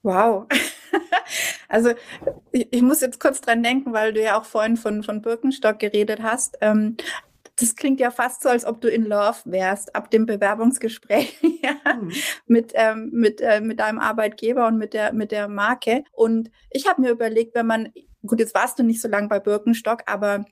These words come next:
Speaker 1: Fashion Brands sind ja oft so Love Brands, ne? Das ist ja jetzt nicht immer so rational zu erklären, warum man jetzt, was weiß ich, die eine Marke so besonders mag oder wie auch immer.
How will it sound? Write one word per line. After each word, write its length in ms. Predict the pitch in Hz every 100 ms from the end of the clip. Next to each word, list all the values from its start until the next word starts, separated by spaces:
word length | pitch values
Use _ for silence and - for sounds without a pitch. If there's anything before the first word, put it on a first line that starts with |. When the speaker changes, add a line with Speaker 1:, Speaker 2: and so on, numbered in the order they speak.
| -
Speaker 1:
Fashion 400 | - 226 226 247
Brands 380 | 226 226 226
sind 180 | - 226
ja 280 | 220 208 208 - - _
oft 280 | 214 226 -
so 80 | 214
Love 380 | 196 190 202 -
Brands, 400 | 196 185 185 -
ne? 220 | 208 262 -
Das 140 | 233
ist 120 | 233
ja 140 | 233 208
jetzt 320 | 214 214 -
nicht 140 | 226
immer 200 | 226 220
so 120 | 208 202
rational 640 | 208 220 226 202 196 196
zu 160 | - 202
erklären, 500 | 202 - 190 214 202
warum 200 | 196 202
man 140 | 196
jetzt, 300 | 196 190 -
was 160 | 196 196
weiß 160 | 196
ich, 120 | 226
die 120 | 226 190
eine 240 | 202 208
Marke 320 | 202 202 202
so 100 | 208
besonders 720 | 196 196 226 220 214 202 196
mag 300 | 208 202 208
oder 180 | 202 196
wie 120 | 202 196
auch 80 |
immer. 280 | - 220 240